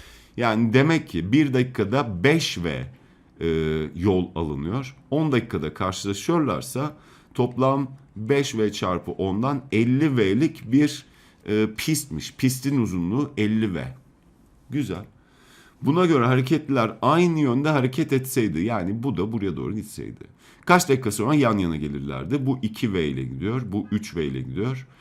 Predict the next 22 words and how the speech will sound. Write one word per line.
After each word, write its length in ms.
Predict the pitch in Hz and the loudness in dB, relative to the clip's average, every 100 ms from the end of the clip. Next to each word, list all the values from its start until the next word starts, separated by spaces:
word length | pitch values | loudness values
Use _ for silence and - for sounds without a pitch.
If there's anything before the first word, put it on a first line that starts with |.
| - - _ | -20 -20 _
Yani 480 | 107 120 123 120 123 120 | 2 4 4 4 2 4
her 300 | 139 170 135 | 4 6 4
dakikada 640 | 131 113 - 90 117 143 | 2 0 -2 0 2 2
bu 200 | 131 107 | 0 4
V 260 | 117 135 131 | 4 4 4
öne 220 | 104 101 | 2 2
geçecek, 540 | 82 78 - 71 120 127 | 0 -2 -6 -4 -4 0
her 240 | 123 117 | 2 2
dakikada 460 | 104 - 98 92 90 | -2 -2 -2 -2 2
V 240 | 110 110 | 2 0
öne 240 | 82 80 69 | -2 -4 -4
geçecek. 600 | 65 - 65 123 135 - - - _ 98 | -6 -8 -4 -4 -4 -8 -20 -20 _ 2
Ne 100 | 131 | 2
olacak? 480 | 160 143 160 156 | 4 2 2 0
Tekrar 380 | - 170 165 143 | 0 2 2 4
yan 200 | 147 147 | 4 4
yana 180 | 147 139 | 2 2
gelmeleri 520 | 135 131 135 135 156 | 2 2 2 2 0
demek 320 | 151 156 156 | 0 -2 -2
tur 240 | - 131 113 | 2 4 4
bindirmesi 580 | 98 90 80 73 - 57 | 4 2 -2 -4 -8 -12
demek. 420 | 55 - - | -14 -14 -20